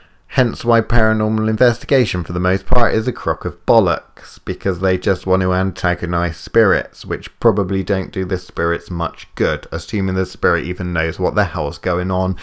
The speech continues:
and is not just like my nan dribbling in a ca-, in a chair because she's got dementia.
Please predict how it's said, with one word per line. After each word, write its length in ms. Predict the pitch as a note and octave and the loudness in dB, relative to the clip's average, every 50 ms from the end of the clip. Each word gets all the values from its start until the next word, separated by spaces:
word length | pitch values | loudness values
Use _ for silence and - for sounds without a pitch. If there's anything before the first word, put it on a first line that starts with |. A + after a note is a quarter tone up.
| - - - | -14 -8 -4
and 160 | - C3 B2+ | 0 2 2
is 100 | A#2 G#2+ | 2 2
not 300 | G#2+ G2 G2 F#2+ - - | 0 0 0 0 -2 -2
just 280 | - G2 F2+ - - | -2 -2 -2 -2 -4
like 300 | - F2 E2 E2 D#2+ - | -4 -2 -2 -2 -2 -4
my 180 | F2 E2+ E2+ E2+ | -4 -4 -2 -2
nan 360 | E2+ E2 E2 E2 E2 E2 F2 | -2 -2 -2 -2 -2 -4 -4
dribbling 480 | E2 - F2+ E2+ D#2+ D#2+ D#2 D#2+ E2 E2 | -4 -4 -4 -4 -4 -4 -6 -6 -6 -6
in 100 | E2+ F2+ | -6 -6
a 60 | F2+ | -6
ca-, 240 | - - - G2+ - | -6 -6 -8 -8 -8
in 160 | - F2 F2 | -8 -8 -6
a 80 | F2 E2+ | -6 -6
chair 320 | - - - F2 E2+ E2 | -8 -8 -6 -4 -2 -2
because 340 | D#2+ - - - - - D#2+ | -4 -6 -8 -10 -10 -10 -10
she's 220 | - - E2+ E2 - | -8 -8 -10 -12 -10
got 260 | - - - - - | -10 -10 -12 -12 -10
dementia. 760 | - D#2+ E2+ F2 F2 E2+ E2+ - - - - D2+ B1+ - - | -10 -8 -6 -4 -4 -6 -6 -8 -12 -16 -14 -12 -12 -12 -14